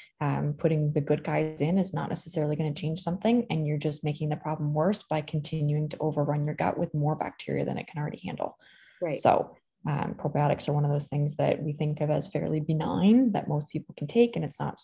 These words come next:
Speaker 1: it's not dangerous, it's safe, it's natural, um, and that's the case for most people,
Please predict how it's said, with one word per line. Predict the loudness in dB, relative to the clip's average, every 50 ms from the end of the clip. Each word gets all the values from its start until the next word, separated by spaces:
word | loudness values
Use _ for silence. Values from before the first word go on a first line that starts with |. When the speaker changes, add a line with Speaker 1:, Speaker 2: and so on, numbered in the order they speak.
| -18 _ -14
Speaker 1:
it's | -8 -6
not | -6 0 6
dangerous, | 8 10 10 10 8 6 6 4 4 0
it's | -6 0 4
safe, | 6 6 6 4 2
it's | -4 -2
natural, | 0 0 0 2 4 4 4 4 2 0 -4 -14 -16 -18 -18 -20 -10 _ -2
um, | 0 0 0 0
and | 0 0
that's | -2 -2 -2 -2
the | -4
case | 0 0 -2 -2 -2
for | -4 -2
most | 0 2 2 2 2 2 2 2 0 -4 -8 -2
people, | 0 0 0 0 2 6 8 10 10 10 8 6 4